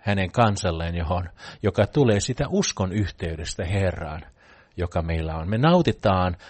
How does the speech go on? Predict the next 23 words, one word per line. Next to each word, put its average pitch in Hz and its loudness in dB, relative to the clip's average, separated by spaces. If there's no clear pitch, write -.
niitä 117 0
Jumalan 139 4
lopun 160 4
ajan 101 2
siunauksia 110 2
jo 120 2
nyt 160 4
uskon - 0
yhteydessä, 85 0
pyhässä 123 2
hengessä. 82 -2
Kysymys 151 0
on 147 4
hengellistä 156 2
siunauksista, 107 2
jotka 151 2
tulevat 151 4
pyhän 131 4
hengen 104 0
kautta. 98 0
Rakkaus, 110 2
ilo, 107 4
rauha 110 6